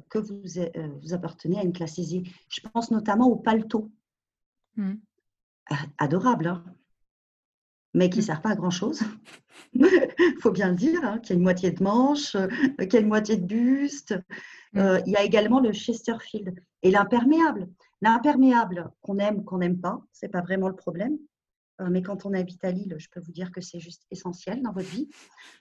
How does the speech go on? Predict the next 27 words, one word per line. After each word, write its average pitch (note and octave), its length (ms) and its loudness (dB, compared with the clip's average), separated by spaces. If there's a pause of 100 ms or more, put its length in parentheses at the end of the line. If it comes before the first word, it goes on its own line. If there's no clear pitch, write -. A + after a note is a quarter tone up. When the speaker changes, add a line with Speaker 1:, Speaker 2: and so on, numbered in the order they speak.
(300)
Speaker 1:
Euh, F#3+ 760 0
en E3+ 120 -4
Écosse F3+ 420 -6
aussi, A#3+ 340 -10
hein, G3+ 160 -14
on D#3 280 -20
parlait F3+ 200 -8
Speaker 2:
Ouais. G3+ 120 -4
Speaker 1:
du - 40 -12
tartan E3 380 -14
dernièrement. F3+ 500 -8 (520)
Mais, G#3+ 300 0 (100)
euh, F3+ 760 -2 (800)
l'imperméable, G#3+ 880 0 (240)
c'est A3+ 320 -2
véritablement, A#3 1000 -2 (340)
euh, F#3+ 200 -12
le A3+ 240 2
manteau B3 340 2
de G#3 100 -4
protection G#3+ 760 -10 (240)
qui F#3 140 -20
permet A#3 280 2
de F#3+ 120 -8
survivre G#3+ 680 -12 (420)
dans F#3+ 100 -2
les F#3 180 -2